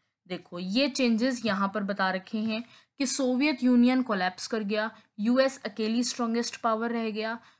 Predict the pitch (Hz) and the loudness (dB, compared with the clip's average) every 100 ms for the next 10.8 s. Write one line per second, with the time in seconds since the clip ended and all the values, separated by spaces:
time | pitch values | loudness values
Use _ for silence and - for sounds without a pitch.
0 | _ 208 269 269 214 240 262 302 - - | _ -2 2 2 2 4 4 4 -2 0
1 | 240 214 208 202 - 196 160 - _ _ | 0 0 -4 -4 -6 -4 -6 -8 _ _
2 | _ _ _ _ _ _ _ 247 - 240 | _ _ _ _ _ _ _ -4 0 0
3 | 262 240 208 233 240 233 220 226 226 240 | 0 0 0 0 -2 -2 -2 -2 -2 -4
4 | 233 202 - 202 - 247 220 208 214 202 | -6 -10 -8 -6 -4 0 0 0 -2 -4
5 | 185 196 196 220 226 - _ _ - 247 | -4 -4 -4 -6 -8 -20 _ _ 0 2
6 | 254 254 262 - - 208 226 220 208 202 | 4 4 2 -2 -6 -4 -2 0 0 0
7 | 247 240 240 247 262 254 196 185 190 233 | -2 0 -2 -2 0 0 0 0 0 -2
8 | 220 214 180 175 233 214 196 196 208 202 | -4 -6 -8 -6 -6 -4 -6 -4 -6 -4
9 | 202 196 202 196 226 220 220 214 190 - | -6 -6 -6 -8 -6 -4 -4 -6 -8 -8
10 | 196 247 233 196 190 190 185 185 | -4 -2 -2 -4 -8 -6 -8 -10